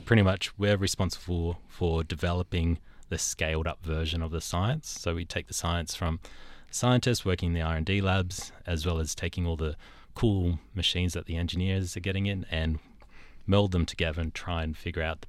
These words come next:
best way to scale that up to produce the meat. So optimizing processes, things like that. What that means is my team needs to be quite creative and coming up with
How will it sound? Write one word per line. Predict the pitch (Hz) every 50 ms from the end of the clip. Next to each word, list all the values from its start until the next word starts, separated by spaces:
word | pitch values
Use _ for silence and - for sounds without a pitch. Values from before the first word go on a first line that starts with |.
| -
best | - 82 78 - - -
way | 85 80 80
to | 76 76
scale | - - - - 78 76 76 76
that | 76 76 76
up | - - - -
to | - -
produce | - - - - - 73 - -
the | 76
meat. | 73 73 76 - -
So | - -
optimizing | 87 - - - 80 76 76 78 80 76 -
processes, | - - - - - 78 76 - - 85 80 82 - - - - - - - - -
things | 90 82 78 80 -
like | 80 78 -
that. | - 82 78 78 - - - - - - - - - - - -
What | 107 107 95
that | 95 90 85
means | 90 92 92 95 92 82
is | 85 80 -
my | 85 82 85
team | - - - 90 85 85 82
needs | 85 85 82 - -
to | -
be | 82 -
quite | - - - 87 - -
creative | - - 80 85 95 95 98 104 95 - - - - - -
and | - 82 80 80
coming | - - 87 87 82 82
up | 82 71 -
with | 85 82 76 -